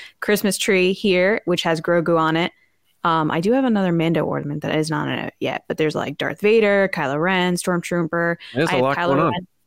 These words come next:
Speaker 1: Kylo Ren in a holiday sweater here, which is hilarious.
Speaker 2: Ooh.
Speaker 1: And then Christmas lights in the
Speaker 2: <laughs>
Speaker 1: background.
Speaker 2: There is a lot going on there. James, uh, the noble worker that he is, is doing some behind the scenes stuff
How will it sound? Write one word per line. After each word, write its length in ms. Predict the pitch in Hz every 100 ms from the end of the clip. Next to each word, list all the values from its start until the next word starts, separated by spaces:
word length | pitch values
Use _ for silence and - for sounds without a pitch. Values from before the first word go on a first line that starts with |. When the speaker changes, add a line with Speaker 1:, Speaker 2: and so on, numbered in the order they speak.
| _ _ _ -
Speaker 1:
Kylo 320 | 190 196 185
Ren 320 | 170 170 208
in 140 | 180 175
a 60 |
holiday 400 | 165 165 165 156
sweater 400 | 156 - 143 156
here, 340 | 190 214 240 240
which 180 | 226
is 300 | 226 214 - - -
hilarious. 500 | 202 196 214 240 151
Speaker 2:
Ooh. 100 | 165 147 - _
Speaker 1:
And 180 | 202 190
then 120 | 170
Christmas 400 | - 139 - -
lights 180 | - -
in 60 |
the 60 | -
Speaker 2:
<laughs> 40 |
Speaker 1:
background. 480 | - - - - 196 - _ - - - - - - _ - - -
Speaker 2:
There 340 | 113 123 92
is 180 | 135 135
a 120 | 139 131
lot 520 | 120 117 127 135 - -
going 400 | 127 123 123 117
on 420 | - 123 117 107
there. 340 | 104 113 113 113
James, 560 | 110 131 147 175 170
uh, 540 | 151 131 127 123 123 117 - _ _ _ _ _ -
the 160 | 131
noble 340 | 123 143 156 143
worker 240 | 143 143
that 160 | 127 120
he 100 | 117
is, 220 | 120 117
is 160 | 107 110
doing 240 | 120 117
some 160 | - 107
behind 340 | 107 113 110
the 40 | 101
scenes 400 | - 110 110 -
stuff 260 | 110 104